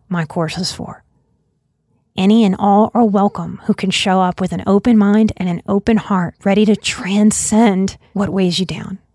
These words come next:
If you're interested in that, come sign up right now or learn more at emotional badass dot com backslash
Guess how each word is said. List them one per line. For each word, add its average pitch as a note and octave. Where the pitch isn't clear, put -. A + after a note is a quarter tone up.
If -
you're G#3
interested A3+
in B3+
that, B3+
come G#3
sign F#3+
up F#3+
right F#3
now F#3+
or F#3
learn F#3+
more F#3+
at F3+
emotional F#3
badass F#3+
dot -
com A#3
backslash F3